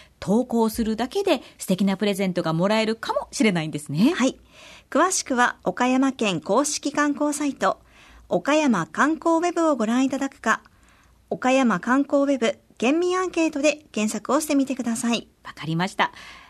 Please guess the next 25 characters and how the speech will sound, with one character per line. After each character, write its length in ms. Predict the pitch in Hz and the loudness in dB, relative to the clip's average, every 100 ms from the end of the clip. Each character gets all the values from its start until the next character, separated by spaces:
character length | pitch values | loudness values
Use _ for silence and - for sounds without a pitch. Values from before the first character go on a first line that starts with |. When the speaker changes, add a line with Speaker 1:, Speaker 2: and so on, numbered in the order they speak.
| - | -6
Speaker 1:
で 80 | 170 | -4
は 80 | |
最 180 | 160 233 | 0 2
後 120 | 233 | 4
に、 200 | 214 196 - - | 4 0 -8 -8
松 200 | - 214 | -4 0
野 120 | 208 180 | 2 2
さ 120 | 185 | 0
ん 80 | 175 | 0
か 120 | 165 | 0
ら 140 | - - | -2 0
ラ 120 | 190 | -2
ジ 220 | 202 185 | 0 0
オ 60 | 147 | 0
を 20 | |
お 40 | 131 | -2
聞 120 | - | 0
き 100 | 277 | 2
の 100 | 311 | 4
皆 200 | 320 320 | 2 0
さ 160 | 285 | 2
ん 100 | 254 | 4
に 80 | 214 | 4
一 180 | 175 330 | 0 -2
言 220 | 359 359 | 0 0